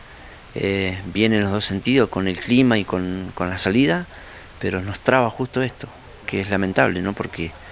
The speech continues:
estamos todos esperanzados en tener una, una buena temporada, nosotros, la Trochita, los prestadores de lo que es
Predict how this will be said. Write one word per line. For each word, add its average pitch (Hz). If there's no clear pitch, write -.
estamos 98
todos 107
esperanzados 98
en 98
tener 95
una, 92
una 95
buena 101
temporada, 104
nosotros, 98
la 95
Trochita, 95
los 92
prestadores 98
de 92
lo 95
que 98
es -